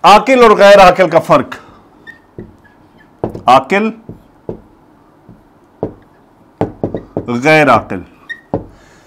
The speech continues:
इंसान, फरिश्ते, जिन, ये आकिल हैं।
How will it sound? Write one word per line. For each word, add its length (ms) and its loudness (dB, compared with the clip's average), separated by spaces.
इंसान, 600 4
फरिश्ते, 460 2
जिन, 400 0
ये 160 0
आकिल 360 2
हैं। 280 -8